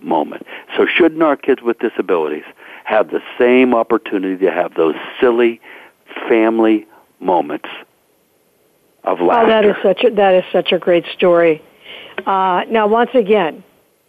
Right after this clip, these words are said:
Speaker 2: the device, iPad device. If you wanna make a contribution for my voice, it's Variety Pittsburgh, spelled out Pittsburgh, variety pittsburgh dot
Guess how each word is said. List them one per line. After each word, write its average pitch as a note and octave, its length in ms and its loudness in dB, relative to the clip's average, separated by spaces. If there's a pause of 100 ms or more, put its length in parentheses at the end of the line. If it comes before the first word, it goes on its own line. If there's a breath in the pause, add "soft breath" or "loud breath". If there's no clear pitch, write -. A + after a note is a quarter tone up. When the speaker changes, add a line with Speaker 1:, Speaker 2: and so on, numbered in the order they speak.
(400)
Speaker 2:
the F#3+ 140 -2
device, F3+ 500 0 (640)
iPad G3 640 -2
device. D#3+ 460 -4 (540)
If - 60 -16
you F3+ 100 -2
wanna F3+ 300 0
make A#3 240 0
a B3 80 0
contribution A3 960 0 (840)
for F#3+ 140 -2
my F3+ 260 0
voice, F3+ 380 0 (880 soft breath)
it's F3 320 0 (600)
Variety G3+ 840 2 (340)
Pittsburgh, F3 600 0
spelled F3 340 0
out E3+ 280 2
Pittsburgh, D#3 500 -2
variety F#3+ 500 2
pittsburgh G#3+ 600 -2
dot F3 340 0